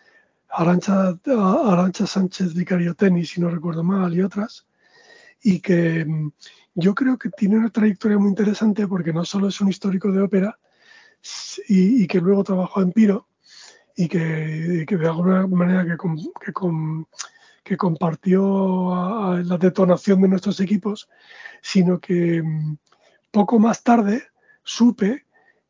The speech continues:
que, mm, que gracias a sus conocimientos de programación de bajo nivel, que es,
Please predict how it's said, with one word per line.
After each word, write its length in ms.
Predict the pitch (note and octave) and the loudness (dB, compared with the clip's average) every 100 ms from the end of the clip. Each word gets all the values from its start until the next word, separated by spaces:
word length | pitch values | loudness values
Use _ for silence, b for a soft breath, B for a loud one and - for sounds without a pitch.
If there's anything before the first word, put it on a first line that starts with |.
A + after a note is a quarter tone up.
| - | 0
que, 760 | G3 F3+ F3 E3+ E3+ E3 D#3+ | 4 4 4 2 0 0 -2
mm, 380 | D#3+ D#3 D3+ C#3+ _ _ _ | -4 -4 -6 -10 _ _ _
que 100 | G3 | 0
gracias 380 | E3+ F#3 F#3 G#3 | 2 2 2 2
a 80 | A3 | 2
sus 220 | G#3 A#3 | -2 -4
conocimientos 580 | - G#3+ G#3 G3+ A3 F#3+ | -2 0 2 2 2 0
de 80 | D#3+ | -2
programación 560 | F3+ D#3+ D#3+ F3+ G#3 | -4 -4 -4 -2 0
de 60 | F#3+ | 0
bajo 240 | G3 - | 0 0
nivel, 360 | G3+ G3+ G#3+ G#3+ _ | 0 2 0 -2 _
que 100 | - | -14
es, 340 | - - - | -12 -12 -14